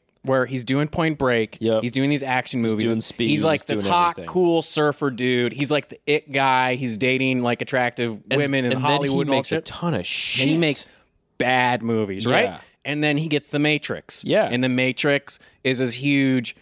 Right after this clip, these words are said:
Speaker 1: as it is, right? And then he makes Matrix two and three, and no one really gives a fuck
Speaker 2: Yeah.
Speaker 1: or whatever. And then he gets sad Keanu meme, right?
Speaker 2: Yes.
Speaker 1: So it's a sad Keanu on, like, a bench, and people are like,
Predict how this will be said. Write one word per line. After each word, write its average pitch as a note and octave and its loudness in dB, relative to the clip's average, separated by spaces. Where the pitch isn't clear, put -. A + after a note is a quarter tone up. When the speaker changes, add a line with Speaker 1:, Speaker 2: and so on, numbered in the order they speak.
Speaker 1:
as B2 0
it B2+ 0
is, A2 0
right? A#2+ 0
And A2+ -6
then B2 -2
he B2 0
makes B2 0
Matrix A#2 -4
two A2+ 0
and A2 -6
three, G#2+ 0
and G2+ -2
no G2+ 0
one G#2 -2
really G#2 -2
gives G2+ -4
a F#2+ -10
fuck G2 -4
Speaker 2:
Yeah. A2 -2
Speaker 1:
or A2 0
whatever. G#2+ 0
And C3 0
then C3+ 0
he D3 -6
gets B2+ -2
sad A#2+ 0
Keanu A#2+ -2
meme, F#2+ -6
right? - -20
Speaker 2:
Yes. G3 0
Speaker 1:
So - -6
it's A#2+ -6
a B2 -2
sad D#3+ 0
Keanu G3 2
on, D#3 2
like, D#3+ 2
a C#3+ 0
bench, C#3 -2
and C3 -6
people C#3+ -2
are C#3+ 4
like, C3+ 2